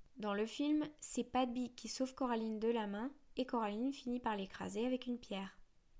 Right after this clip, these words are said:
Globalement, le résultat est le même, mais je pense que le film voulait surtout montrer l'amitié entre Coraline et Padby, qui finit également par prononcer son nom correctement, alors que le livre veut surtout montrer l'intelligence de Coraline.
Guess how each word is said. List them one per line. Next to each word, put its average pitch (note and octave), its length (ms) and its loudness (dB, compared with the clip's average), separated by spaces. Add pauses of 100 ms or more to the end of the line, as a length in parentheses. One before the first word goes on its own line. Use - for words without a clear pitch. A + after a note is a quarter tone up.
(300)
Globalement, B3+ 580 8
le A#3+ 140 2
résultat B3+ 500 2
est C4 80 8
le A#3 120 4
même, C4 440 4
mais A3+ 160 0
je A#3+ 100 0
pense C#4+ 220 2
que C#4 120 0
le A#3 100 4
film C4+ 300 4
voulait A#3 200 2
surtout - 320 -2
montrer B3 360 2
l'amitié A#3+ 800 2 (140)
entre G#3+ 200 -4
Coraline G#3 440 0
et G3+ 80 -2
Padby, G3 400 -4 (720)
qui C#4+ 140 4
finit A3 280 2
également F#3 360 2
par - 180 2
prononcer F#3+ 400 0
son B3+ 140 0
nom A#3 140 0
correctement, G#3+ 540 -4 (540)
alors C4+ 240 8
que - 100 0
le G#3+ 120 2
livre A#3 480 2
veut A#3 100 0
surtout A3+ 260 -4
montrer B3 380 2
l'intelligence A#3 840 0
de - 80 -8
Coraline. F#3+ 520 -4